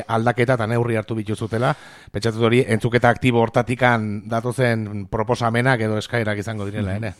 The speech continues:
Speaker 2: Bai, hori da, hori da. Azkenean, e, bueno, ba, beste gauza asko bezala bizirik dagoen elementu bat da, ez? Esan nahi dut beste gauza asko bezala, Hondarribiko jaien egituraketa hau bizirik dago, eta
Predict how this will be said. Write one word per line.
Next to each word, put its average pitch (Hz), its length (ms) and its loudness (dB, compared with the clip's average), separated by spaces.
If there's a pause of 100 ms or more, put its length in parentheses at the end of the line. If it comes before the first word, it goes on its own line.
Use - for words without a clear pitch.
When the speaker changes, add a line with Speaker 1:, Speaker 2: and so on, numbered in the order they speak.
(160)
Speaker 2:
Bai, 123 160 0
hori 117 160 2
da, 95 180 -8
hori 113 160 -6
da. 104 80 -4
Azkenean, 131 400 -2
e, 131 480 0 (340)
bueno, 120 300 -4
ba, 95 320 -8
beste 117 300 -4
gauza 127 680 -2 (200)
asko 131 240 -4
bezala 135 420 -2
bizirik 113 560 -2
dagoen 117 260 0
elementu 107 380 -2
bat 85 140 -8
da, 98 160 -8
ez? 147 80 -6
Esan 110 180 -8
nahi 110 120 -4
dut 104 120 -2
beste 110 240 -6
gauza 104 180 -8
asko 107 160 -8
bezala, 131 300 -4
Hondarribiko 110 480 -2
jaien 110 360 -4
egituraketa 110 680 -2
hau 139 160 -2 (300)
bizirik 113 420 -2
dago, 120 380 2 (480)
eta 135 320 -2